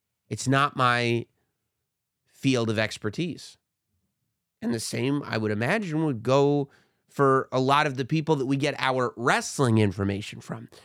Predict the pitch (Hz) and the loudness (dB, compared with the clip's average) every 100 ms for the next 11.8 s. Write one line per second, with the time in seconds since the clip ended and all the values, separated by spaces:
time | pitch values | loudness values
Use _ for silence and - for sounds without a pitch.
0 | _ - 123 110 - 120 127 - 214 185 | _ -2 0 0 -2 -4 -4 -2 0 0
1 | 151 135 135 123 110 151 147 - 117 117 | -2 -8 -6 -4 0 0 -2 -4 -8 -8
2 | 113 113 165 185 139 110 98 107 120 143 | -8 0 2 2 0 -8 -8 -8 -2 0
3 | 180 143 104 87 92 - _ _ _ _ | 0 -2 -4 -10 -14 -18 _ _ _ _
4 | _ _ _ _ _ _ 127 156 151 156 | _ _ _ _ _ _ 2 4 4 2
5 | 170 170 165 160 151 _ _ _ _ _ | 2 2 2 2 -2 _ _ _ _ _
6 | _ _ _ _ _ _ _ _ _ _ | _ _ _ _ _ _ _ _ _ _
7 | _ 131 175 175 151 139 _ - 76 _ | _ -4 0 0 0 -2 _ -20 -20 _
8 | _ _ _ - 143 - - 254 247 117 | _ _ _ -6 -6 -6 -2 4 4 4
9 | 120 - - - _ _ _ _ _ _ | -4 -8 -10 -14 _ _ _ _ _ _
10 | _ _ - 160 151 160 165 208 202 175 | _ _ 0 2 2 -2 0 2 4 4
11 | 233 220 135 110 107 123 147 - | 4 2 -2 -2 -2 -2 -4 -12